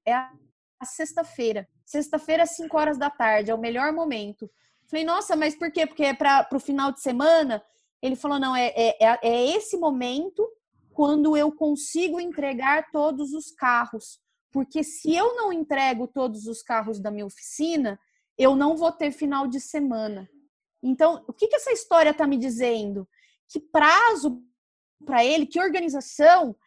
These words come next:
é doído. Se eu reso-, se eu conseguir consertar o carro mais rápido, eu pe-, eu priorizo aquilo que é importante pra ele, que é o final de semana. Então,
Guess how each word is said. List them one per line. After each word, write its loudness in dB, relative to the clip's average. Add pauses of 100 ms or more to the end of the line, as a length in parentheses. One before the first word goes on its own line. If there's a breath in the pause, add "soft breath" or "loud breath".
(160)
é 2
doído. 2
Se -10
eu 0
reso-, -2
se -6
eu -2
conseguir -6
consertar -2
o -2
carro 2
mais -6
rápido, -6 (520)
eu 2
pe-, 4
eu 2
priorizo 2
aquilo -4
que -6
é -4
importante -6
pra -6
ele, -4
que -10
é -2
o -4
final -6
de -18
semana. -8
Então, -4